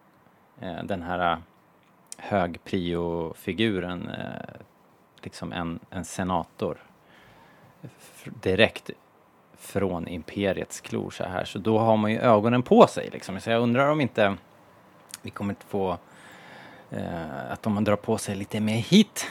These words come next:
<laughs> Eh, och att imperiet kommer börja att jaga dem hårdare nu. Eh, det är min gissning här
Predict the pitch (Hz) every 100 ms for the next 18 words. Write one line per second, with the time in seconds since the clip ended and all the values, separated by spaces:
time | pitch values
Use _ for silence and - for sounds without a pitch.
0 | - - - - 147 - - - - -
1 | - - - - 113 107 104 95 95 98
2 | - - - - - _ - - - 104
3 | 95 _ _ - 87 95 123 110 - 101
4 | 85 92 92 90 87 85 - - _ _
5 | _ _ _ _ - 104 92 101 107 85
6 | 90 90 104 87 78 80 - _ _ _
7 | _ _ _ _ _ _ _ _ _ _
8 | _ _ _ - - - 82 80 78 78
9 | - - - _ _ _ - 110 101 95
10 | 95 - 110 90 82 -